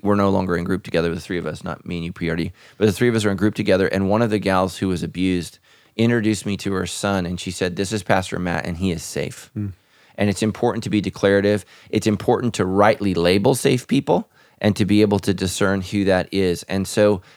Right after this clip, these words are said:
Speaker 1: uh, and to be around them and not leave them. That's where your loyalty, when you find a safe person and you find a safe leader, never leave them, because not all leaders are safe. They, I wish they were. Um,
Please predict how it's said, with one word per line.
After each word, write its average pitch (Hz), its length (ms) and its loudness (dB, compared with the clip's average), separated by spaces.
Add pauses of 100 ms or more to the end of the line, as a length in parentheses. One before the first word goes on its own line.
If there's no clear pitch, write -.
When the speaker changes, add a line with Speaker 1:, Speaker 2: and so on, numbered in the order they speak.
(140)
Speaker 1:
uh, 95 220 4
and 107 200 4
to 117 100 2
be 104 140 2
around 98 360 4
them 87 220 -2
and 95 100 0
not 98 220 0
leave 104 180 2
them. 90 160 -2
That's 101 300 2
where 135 100 2
your 120 160 2
loyalty, 104 560 2
when 95 220 0
you 90 80 -2
find 110 320 2
a 120 40 2
safe 113 300 -2
person 104 380 0
and 87 120 -2
you 87 80 -2
find 98 320 2
a 107 60 0
safe 104 320 -2
leader, 95 420 0
never 95 600 0
leave 90 360 -2
them, 80 280 -6 (300)
because 92 480 -2 (560)
not 110 340 4
all 156 160 4
leaders 139 320 0
are 113 80 -2
safe. 117 480 -2
They, - 140 -4
I 110 160 2
wish 117 300 0
they 110 120 0
were. 98 340 -4 (140)
Um, 87 400 0